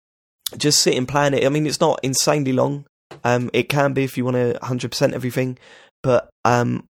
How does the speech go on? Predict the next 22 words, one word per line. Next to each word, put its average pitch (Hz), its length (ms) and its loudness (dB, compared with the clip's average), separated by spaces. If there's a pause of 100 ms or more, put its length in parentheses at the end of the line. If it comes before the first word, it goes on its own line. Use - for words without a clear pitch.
I 143 160 0
could - 240 -4
just - 380 0
imagine 151 600 -2
sitting - 460 0
down 113 340 0
and 98 100 -8
playing 113 300 -2
this 104 220 -2
over 113 200 0
Christmas. - 560 -4
It's - 180 -4
just - 300 -2
perfect 123 480 0
for - 120 -8
that. - 240 -4 (340)
Just - 220 4
fun, 147 560 0 (500)
doesn't 139 340 2
take 127 280 -2
up, - 240 0
like, 113 380 -2